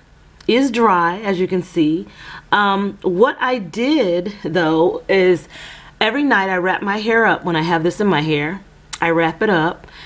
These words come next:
And in the morning when I pull the cap off, if you notice in the teaser, I spray it with water. Now, the bottle that I'm using has water and a little bit of coconut oil in it. Now, I really don't think I need that.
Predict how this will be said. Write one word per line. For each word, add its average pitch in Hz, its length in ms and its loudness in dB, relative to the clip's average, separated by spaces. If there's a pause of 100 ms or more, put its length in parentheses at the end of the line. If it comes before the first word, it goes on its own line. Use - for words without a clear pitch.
(280)
And 180 640 -2
in 208 120 0
the 196 80 2
morning 214 460 2
when 175 100 -2
I 165 100 -2
pull 196 300 0
the 160 80 -2
cap 277 380 -4
off, 151 320 -4
if - 160 -8
you 180 100 -4
notice 208 340 0
in 170 100 -4
the 156 80 -4
teaser, 156 640 -2 (460)
I 165 140 -2
spray 185 300 -2
it 170 100 0
with 160 140 -2
water. 160 640 0 (460)
Now, 170 400 0
the 170 160 -4
bottle 240 420 2
that 208 140 -2
I'm 175 340 2
using 175 640 2
has 165 340 -4
water 165 560 0
and 156 240 -4
a 156 60 -2
little 320 640 4
bit 311 120 4
of 302 60 -6
coconut 254 520 -2
oil 151 280 -4
in 143 120 -10
it. - 120 -18 (640)
Now, 156 300 0
I 175 80 0
really 247 520 2
don't 247 540 -4
think 220 300 -4
I 170 160 -2
need 180 440 -4
that. 202 380 2